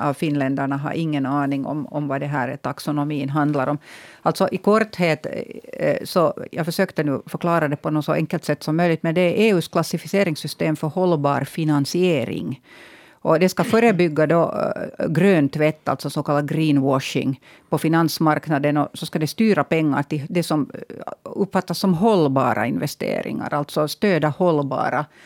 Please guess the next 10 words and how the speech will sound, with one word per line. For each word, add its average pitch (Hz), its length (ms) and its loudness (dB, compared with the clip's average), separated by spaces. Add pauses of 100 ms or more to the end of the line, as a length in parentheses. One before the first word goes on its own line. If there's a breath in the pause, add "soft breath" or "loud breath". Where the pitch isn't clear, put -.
(240 loud breath)
eh, 156 340 -2 (160)
företag, 151 840 0
håll-, 143 600 0
hållbara 143 680 -2
startups, 139 760 -2
hållbara 151 720 2 (300)
energiproduktion, 143 1500 0
allt - 200 -4
sånt 147 200 -2
här. 143 160 2